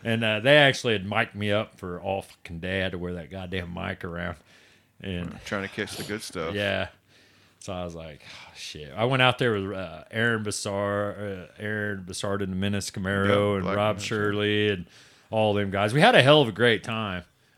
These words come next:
Speaker 1: But it, that was kind of my first big filming thing I ever did.
Speaker 2: Yeah.
Speaker 1: And then I was at the,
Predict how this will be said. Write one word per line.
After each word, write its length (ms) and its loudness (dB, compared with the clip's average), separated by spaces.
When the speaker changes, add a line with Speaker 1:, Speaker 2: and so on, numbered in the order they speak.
Speaker 1:
But 280 -20
it, 320 -18
that 160 -10
was 140 -14
kind 220 -8
of 40 -8
my 140 -10
first 540 -10
big 440 -6
filming 640 -12
thing 240 -14
I 140 -12
ever 160 -16
did. 320 -18
Speaker 2:
Yeah. 160 -6
Speaker 1:
And 100 -10
then 140 -6
I 120 -6
was 180 -8
at 220 -6
the, 160 -8